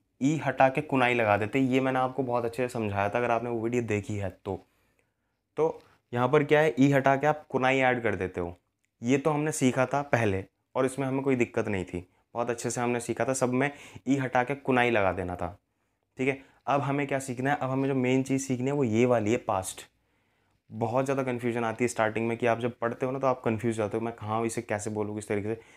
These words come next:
तो आपको कन्फ्यूजन नहीं रखना बिल्कुल भी, जैसे मैं बता रहा हूँ simply वैसे करना है, ठीक है। तो अब जैसे ये मैंने बताया था ना, अ, नाउन और आपका ना एडजेक्टिव, ये दोनों सिमिलर हैं, इसलिए मैंने इन दोनों को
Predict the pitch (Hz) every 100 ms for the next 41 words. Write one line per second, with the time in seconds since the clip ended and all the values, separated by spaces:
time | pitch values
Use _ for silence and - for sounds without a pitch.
0 | _ - 127 135 127 117 123 120 139 143
1 | 139 127 131 127 120 120 156 151 _ _
2 | _ _ _ _ - 117 117 143 143 139
3 | 135 127 139 147 139 127 139 127 110 123
4 | 107 101 104 - _ _ _ _ 131 135
5 | 143 - _ - 139 139 - 127 131 139
6 | 151 151 - 120 135 147 147 139 135 135
7 | 139 120 123 143 - 120 117 117 117 135
8 | 151 - 123 120 - 120 107 98 98 -
9 | 95 - 113 101 117 127 131 131 127 135
10 | 139 156 - _ _ 110 123 123 127 131
11 | 120 120 123 135 147